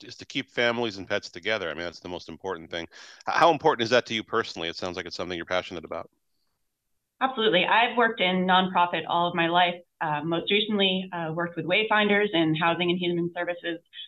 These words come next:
Speaker 2: So understanding the community, understanding people, um, being compassionate and,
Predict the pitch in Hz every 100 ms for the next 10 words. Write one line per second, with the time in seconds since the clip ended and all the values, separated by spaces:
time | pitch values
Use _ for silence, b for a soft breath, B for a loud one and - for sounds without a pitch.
0 | B B _ _ 214 190 175 - - 262
1 | - 226 208 190 190 196 185 185 190 -
2 | 185 185 196 175 165 - 196 196 190 185
3 | 180 B B B _ - 160 151 151 156
4 | 147 _ _ _ _ - 226 220 175 156
5 | 175 185 - 240 233 - 170 165